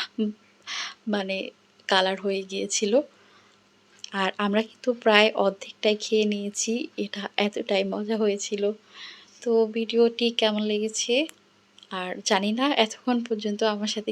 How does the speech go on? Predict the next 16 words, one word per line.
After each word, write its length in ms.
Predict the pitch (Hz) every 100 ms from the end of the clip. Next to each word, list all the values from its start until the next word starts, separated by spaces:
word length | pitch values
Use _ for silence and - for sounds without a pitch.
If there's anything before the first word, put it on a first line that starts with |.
| 214
কে 140 | 214 196
আছেন, 420 | 185 - - 226 285 - - - - - _
তো 80 | - 214
যারাই 340 | 208 208 214 220
থেকে 240 | 240 233
থাকেন 340 | 240 233 247 320
আপনাদের 480 | 302 214 202 196 190 -
অসংখ্য 400 | 202 - 220 220
ধন্যবাদ 500 | 220 240 208 202 233 330 _ _ - - -
ভিডিওটি 420 | 220 214 208 208 208
সম্পূর্ণ 420 | 214 208 208 220 208
দেখার 360 | 196 196 202
জন্য। 240 | 196 185 190 302 _ _ _ _ _ _ _ - - -
ভিডিওটি 380 | 233 233 240 247
ভালো 240 | 233 220
লাগলে, 320 | 214 208 220